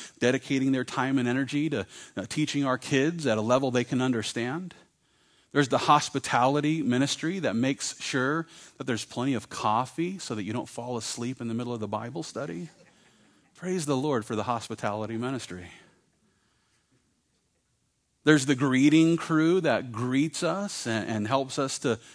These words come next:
to feel loved the minute we arrive. There's the security team that keeps us safe while we're here. There's the media team that streams the service so that those who can't be with us here can watch online. There's the cleaning crew that cleans up your mess after you leave.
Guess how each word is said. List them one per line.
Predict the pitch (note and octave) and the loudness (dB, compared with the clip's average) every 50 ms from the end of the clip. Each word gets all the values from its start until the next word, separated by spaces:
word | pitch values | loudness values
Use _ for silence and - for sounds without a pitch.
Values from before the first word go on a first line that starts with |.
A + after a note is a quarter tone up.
| - - - _ - | -20 -20 -20 _ -4
to | B2+ A#2 | -4 -4
feel | A2+ - G2+ G#2+ - - D#3+ C#3+ B2 A#2 | -4 -8 -12 -12 -2 2 2 2 4 4
loved | A2+ A#2 B2+ D3+ F3 D#3 | 4 4 4 4 4 2
the | B2+ A2+ | 2 2
minute | A2+ B2+ C#3 C3 A2 | 4 4 2 2 2
we | B2+ B2 B2 | 0 0 0
arrive. | A2+ G#2 A2 A2+ A2+ A#2+ C3 D#3+ F#3+ G3 D#3+ | 0 0 2 0 0 0 -2 -4 -6 -4 -2
There's | B2 A2 G#2+ - | 0 0 0 0
the | - A2+ | -2 -4
security | - - C3 - - - C3+ B2 C3+ C#3+ D#3+ D#3 | -2 -4 -4 -6 -4 -2 0 0 0 0 -2 -2
team | - - D#3+ D#3+ F#3 F3+ | -2 -2 -2 -2 0 -2
that | C#3 D2+ - | -4 -6 -8
keeps | - - D3+ D3+ - - | -8 -8 -6 -6 -4 -4
us | C3+ B2 B2 | -4 -4 -2
safe | - - - B2 C3 E3+ D#3+ - | -2 -2 -2 0 -2 -2 -4 -6
while | - C#3 C3+ C3 | -6 -4 -2 -2
we're | B2+ A#2+ A2 | -2 -4 -4
here. | - C3 C3+ D#3 F3 G3 F3+ - _ _ _ _ _ _ _ _ _ _ _ _ _ _ _ _ _ _ _ | -4 -6 -6 -6 -8 -10 -14 -16 _ _ _ _ _ _ _ _ _ _ _ _ _ _ _ _ _ _ _
There's | D3+ D#3+ D3+ B2+ | 4 4 4 6
the | D3+ C3+ | 6 6
media | C3 C#3 C#3+ E3 F#3 F#3+ D#3+ C3+ | 8 8 8 8 8 6 4 4
team | - - E3+ D#3 C#3+ C#3 C3 | 4 4 6 6 6 8 6
that | B2+ B2+ C3+ | 6 4 4
streams | - - - D#3+ D#3+ D#3 D#3 D#3+ E3 C3+ | 2 -2 0 2 4 6 6 6 4 4
the | C#3+ C#3 | 2 0
service | - - - D3+ F3 G3+ F3 D3 B2 | 0 2 2 4 4 4 2 2 0
so | - - C#3+ | 0 0 0
that | C3 B2+ B2+ | 0 2 2
those | D3 D#3+ C#3+ - | 2 2 2 0
who | C#3+ | -2
can't | - - F3 D#3+ C#3 B2+ C#3 | 2 4 4 4 4 2 2
be | C3 D#3 F#3+ | 2 2 2
with | A3+ G#3+ D#3+ | 2 2 2
us | C#3+ C3 A#2 - | 2 0 -2 -2
here | - G#3+ A#3+ A3+ E3 B2+ A2+ - - - - - | -4 0 2 4 4 4 2 -2 -8 -16 -16 -4
can | - C#3 C3 | -2 0 2
watch | C#3 C#3+ D3 D#3 - E3+ | 2 2 2 2 2 2
online. | D#3 D3 D3+ D#3 D3+ D3 D#3+ F#3+ G3 F3+ D#3+ | 4 4 6 4 4 4 2 2 2 2 4
There's | D#3 D#3 C#3+ - | 4 4 4 4
the | F#3 - | 2 0
cleaning | - F3 F3+ F#3+ A#3 A#3+ A#3 G3+ E3+ D#3 | 2 2 4 4 4 4 4 4 4 4
crew | - - E3+ C#3 C3+ | 4 4 4 4 6
that | B2+ C3+ B2+ - | 6 4 2 2
cleans | - G3+ G3 F#3+ D#3+ | 0 0 0 2 2
up | G3 F#3 - | 0 0 0
your | F3 F3 | 0 0
mess | E3+ F3+ F3 A#2+ A2+ A2 - - | 2 2 0 0 0 -4 -10 -8
after | B2 A#2 A2 - - | -6 -6 -6 -6 -4
you | A#2 A2 | -6 -4
leave. | A2+ A2 G2 G2+ A2 - - - | -4 -6 -8 -8 -12 -20 -20 -20